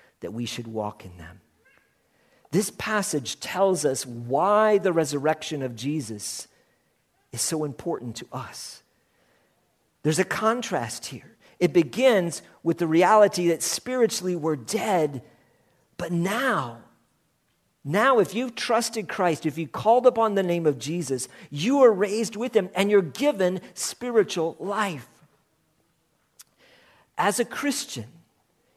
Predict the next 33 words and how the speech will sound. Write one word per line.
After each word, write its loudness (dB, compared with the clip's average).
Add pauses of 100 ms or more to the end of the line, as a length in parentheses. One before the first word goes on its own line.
(140)
if -2
you 0
claim 2
to 2
be 2
a 6
follower 4
of -2
Jesus -4
Christ, -6 (340)
you 2
have 6
absolutely 0
no 4
excuse -4
to -4
be -4
grumpy, -4 (720)
just -2
so -2
you 0
know, -2 (1300)
because 4
you're 6
being 0
a 6
bad 4
witness -4 (920)
of 2
the 2
life 2
and -4
joy -2